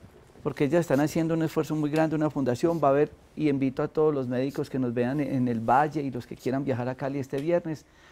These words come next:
porque va a haber una actividad muy buena que ellas han organizado, el grupo de personas de hipertensión pulma-, de pulmonar, para hacer academia y para buscar recursos, para ayudarle a las personas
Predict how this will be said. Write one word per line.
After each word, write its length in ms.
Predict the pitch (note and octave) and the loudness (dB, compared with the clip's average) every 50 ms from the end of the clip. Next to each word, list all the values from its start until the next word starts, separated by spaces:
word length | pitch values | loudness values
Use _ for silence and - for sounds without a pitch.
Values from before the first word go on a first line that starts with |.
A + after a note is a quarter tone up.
| - _ - | -20 _ -8
porque 220 | - D3 C3 - D3 | -4 -4 -2 2 4
va 40 | C3+ | 4
a 20 | |
haber 80 | C3+ C#3+ | 4 4
una 100 | D#3+ D#3+ | 2 -2
actividad 400 | D#3 - C#3+ C#3 C3 B2+ - - | -2 -4 -2 2 2 2 2 0
muy 280 | E3+ D3+ D#3 E3+ F3 E3+ | -2 -4 -2 -2 -2 -2
buena 300 | D3+ D#3+ D3+ D3+ D3+ - | 0 0 -2 -2 -2 -4
que 280 | - C#3 C3 B2+ A#2+ B2 - - _ _ _ - | -4 -2 -2 -2 -4 -6 -12 -20 _ _ _ 4
ellas 460 | F3 F3 F3 E3 E3+ E3 E3 - - - | 4 4 6 4 2 -2 -4 -4 -6 -2
han 180 | C3+ C3+ C3+ C#3+ | 0 0 0 0
organizado, 760 | D3 D3+ C#3+ D3 C3+ C3 B2 A#2 - D3 B2 A#2 A#2 A2+ A2+ - | 0 -2 -2 -2 0 0 -2 0 0 2 2 2 2 -2 -4 -6
el 180 | A2 A2+ G#2 - | -6 -8 -8 -6
grupo 440 | - C#3 D3 F3 F#3 F3+ - E3+ | -2 2 4 4 4 4 2 0
de 80 | D3+ C3 | -2 -2
personas 340 | - C3+ A#2+ B2 B2 C#3+ D3 | -2 -4 -4 -2 -2 -2 -2
de 60 | D#3 | -4
hipertensión 400 | C3 - B2+ B2 - C3 A#2+ A#2 | -4 -4 -6 -6 -4 -4 -4 -4
pulma-, 340 | - - D3+ D#3 D#3 C#3+ C#3 - | -4 -4 -6 -4 -4 -6 -6 -6
de 100 | - C#3+ | -6 -8
pulmonar, 520 | B2+ - D#3 C#3+ D3+ D3 C#3 C3 C3 C3 - - - - - - - - - _ _ _ | -6 -6 -8 -6 -4 -2 0 0 0 -2 -4 -12 -20 -20 -20 -20 -20 -20 -20 _ _ _
para 240 | - C3 B2+ B2 A#2+ | 0 2 4 4 4
hacer 240 | B2 - C#3+ C#3 D3+ | 2 2 2 4 2
academia 760 | F3+ - G#3+ G#3 G#3 A3+ A3+ A3 F#3+ F3+ F#3 F#3+ F#3+ F3+ - - - - - _ _ _ _ _ _ _ | 4 4 4 6 6 6 6 4 2 0 -2 -2 -4 -6 -8 -12 -20 -20 -20 _ _ _ _ _ _ _
y 100 | - D#3 | -4 -2
para 220 | C3 - C#3 C3+ C3 | 2 4 6 6 6
buscar 360 | C3 C#3 B2 - - D3+ D3+ | 6 4 0 0 0 0 2
recursos, 720 | F3 F3+ - - A3+ A3+ F#3+ D#3 - - E3 D#3 - - - - - - _ _ _ - - - - - - - | 2 0 2 4 4 6 4 4 2 -2 -4 -4 -4 -8 -16 -20 -20 -20 _ _ _ -20 -20 -20 -20 -20 -6 0
para 240 | - C#3+ C#3 C3+ C3+ | 2 4 6 6 4
ayudarle 540 | C#3 B2+ C#3+ C#3+ C#3+ D3 - D#3 D#3 F3 F3+ | 2 2 0 2 4 6 6 6 4 2 2
a 40 | |
las 160 | F3 E3+ - - | 2 0 0 -2
personas 640 | - D#3 D3+ - G#3+ G#3 F#3+ C#3+ - B2+ - - | -2 -2 0 2 2 2 2 2 0 -2 -4 -8